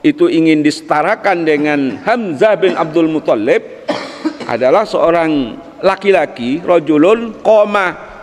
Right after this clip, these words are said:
amama imamin rajul-, amama imamin fajirin, yang berdiri di depan imam yang fajir, fanasohahu fakotalahu.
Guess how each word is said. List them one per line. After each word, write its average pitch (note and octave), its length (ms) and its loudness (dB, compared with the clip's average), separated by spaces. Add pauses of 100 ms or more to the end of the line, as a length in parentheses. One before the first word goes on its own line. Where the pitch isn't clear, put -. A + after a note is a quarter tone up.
(280)
amama F#3+ 600 -2
imamin E3+ 680 0
rajul-, D#3 600 4
amama F3+ 560 0
imamin E3 420 -2
fajirin, D#3 640 0 (560)
yang A#2+ 200 -4
berdiri D#3+ 400 2
di D3 140 -2
depan C3 680 -4
imam D3 400 0
yang C3+ 200 0
fajir, E3 440 0 (560)
fanasohahu C3 1000 -2
fakotalahu. F#3 840 -4